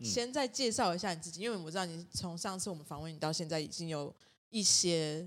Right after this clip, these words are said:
Speaker 1: 有一段时间了，这样。
Speaker 2: 对，然后又有一些就是变化，所以可以跟我们讲你的近况。
Speaker 1: 嗯。Hello，大家好，我是 Rick。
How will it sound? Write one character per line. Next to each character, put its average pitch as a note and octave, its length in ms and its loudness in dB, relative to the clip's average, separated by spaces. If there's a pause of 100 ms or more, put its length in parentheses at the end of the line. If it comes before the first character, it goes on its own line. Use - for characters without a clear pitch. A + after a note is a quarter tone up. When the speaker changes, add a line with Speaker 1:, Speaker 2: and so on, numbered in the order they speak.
(260)
Speaker 1:
有 G#2+ 180 2
一 A2+ 100 2
段 A2+ 220 6
时 G2 240 6
间 F2+ 240 2
了， F2 80 -2
这 E2 100 -2
样。 F#3 80 4
Speaker 2:
对， D#3 300 -2
然 E3+ 100 -4
后 G3 320 -2
又 G3 260 -2
有 F3+ 100 0
一 F3 40 -4
些 F3 280 -2 (320)
就 F3+ 120 0
是 F3+ 60 4
变 F3 300 0
化， - 400 -8
所 - 180 -4
以 E3+ 80 -2
可 E3+ 160 -2
以 D#3+ 60 -2
跟 E3+ 160 -6
我 E3+ 40 -4
们 D#3+ 140 -6
讲 D#3 180 -4
你 D3 80 -10
的 G3 140 -4
近 E3+ 240 -6
况。 - 220 -12
Speaker 1:
嗯。 - 420 -20 (440)
Hello， G2 280 8
大 G2+ 140 6
家 G2 140 8
好， F#2 100 6
我 E2 120 2
是 F#2 200 2
Rick。 G#2 240 4